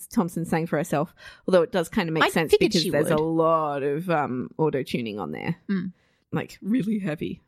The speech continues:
Speaker 1: I don't remember if I complained about that in the first one. I probably did because I'm not a big fan of heavy auto-tuning.
Speaker 2: Yeah, I
Speaker 1: Um,
Speaker 2: mean, I don't, I don't really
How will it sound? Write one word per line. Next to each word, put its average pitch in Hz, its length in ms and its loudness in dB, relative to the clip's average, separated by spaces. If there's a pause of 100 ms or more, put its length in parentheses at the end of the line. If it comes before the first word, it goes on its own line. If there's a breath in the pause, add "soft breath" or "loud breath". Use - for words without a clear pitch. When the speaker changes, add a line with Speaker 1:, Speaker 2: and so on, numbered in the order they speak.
Speaker 1:
I 180 80 0
don't 170 140 0
remember 156 260 -2
if 160 120 -8
I 190 40 0
complained 247 360 0
about 220 200 -6
that 147 140 -8
in 226 40 0
the 220 60 0
first 226 240 -4
one. 226 160 -2 (140)
I 240 40 -10
probably 330 480 -2
did 220 280 0
because 190 220 -6
I'm 190 100 0
not 214 140 -2
a 214 40 -4
big 196 160 -4
fan 180 220 -2
of 175 80 -4
heavy 165 220 -2
auto-tuning. 190 560 -6 (260 soft breath)
Speaker 2:
Yeah, 226 320 4 (120)
I 208 80 4
Speaker 1:
Um, 196 40 6 (160)
Speaker 2:
mean, - 180 -4 (520 loud breath)
I - 80 -8
don't, - 220 -4
I 185 100 0
don't 160 280 -6
really 147 380 -6